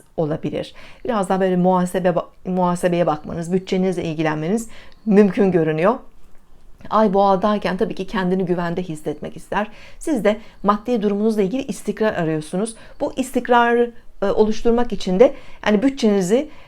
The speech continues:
e, gelir gider dengenizi şöyle bir gözden geçirebilirsiniz. Bazı düzenlemeler yapabilirsiniz. Çarşamba günü Ay ikizlerde olacak. E, Cuma öğle saatlerine kadar.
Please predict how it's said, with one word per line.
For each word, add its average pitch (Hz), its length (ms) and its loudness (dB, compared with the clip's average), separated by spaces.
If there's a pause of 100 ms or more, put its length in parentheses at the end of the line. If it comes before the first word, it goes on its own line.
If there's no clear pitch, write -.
(140)
e, 190 120 0
gelir 233 280 4
gider 233 380 6
dengenizi 196 440 2
şöyle 269 240 4
bir 247 40 0
gözden 220 460 6
geçirebilirsiniz. 202 760 0
Bazı 190 300 2
düzenlemeler 185 540 0
yapabilirsiniz. 185 720 -2 (300)
Çarşamba 311 500 0
günü 294 160 -2
Ay 254 240 -2
ikizlerde 220 500 2
olacak. 156 460 -2 (460)
E, 190 200 2
Cuma 226 340 4
öğle 202 220 2
saatlerine 160 580 -2
kadar. 226 340 2